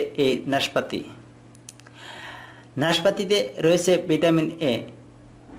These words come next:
এটি চোখের দৃষ্টিশক্তি ভালো রাখতে খুবই গুরুত্বপূর্ণ ভূমিকা পালন করে। ত্বক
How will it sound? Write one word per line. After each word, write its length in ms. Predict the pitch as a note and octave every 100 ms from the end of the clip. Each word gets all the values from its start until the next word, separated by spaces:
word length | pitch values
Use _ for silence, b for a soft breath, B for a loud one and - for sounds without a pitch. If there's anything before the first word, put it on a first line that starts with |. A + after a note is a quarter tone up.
| -
এটি 320 | D#3 F#3+ F#3+ -
চোখের 420 | G3 F#3 F#3+ D#3
দৃষ্টিশক্তি 720 | B2 F3+ G#3 F#3+ F3 - F#3 - D3+
ভালো 280 | A#2+ D3
রাখতে 280 | E3 E3+ E3+ D#3+
খুবই 380 | - D3 D3 D3+ -
গুরুত্বপূর্ণ 680 | C#3+ C#3+ D#3+ C#3+ D3+ D3+ D3 A#2+
ভূমিকা 580 | - B2 B2 C3+ A#2+ - -
পালন 300 | A#2+ A#2+ A#2+
করে। 240 | A#2+ G2+ - - B B B B B B -
ত্বক 240 | F3+ F#3+